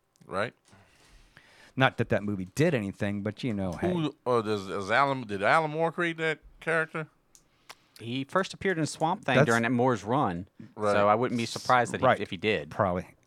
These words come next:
Speaker 3: I'm not, I'm not a hundred percent certain, but I wouldn't be surprised if he did,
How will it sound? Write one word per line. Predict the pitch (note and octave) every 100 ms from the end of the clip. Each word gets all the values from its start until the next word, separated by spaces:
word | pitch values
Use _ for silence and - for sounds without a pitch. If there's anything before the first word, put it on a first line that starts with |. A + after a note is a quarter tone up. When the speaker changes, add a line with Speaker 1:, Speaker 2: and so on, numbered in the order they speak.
| _ _ _ _
Speaker 3:
I'm | - A#2+
not, | C3+ A2+
I'm | A#2 B2+
not | B2+
a |
hundred | C3 A2+
percent | - - A2
certain, | - C3 F2+
but |
I | F#2
wouldn't | G#2 F#2
be |
surprised | - G#2 G#2 F#2 -
if |
he | F2
did, | F#2+ D#2+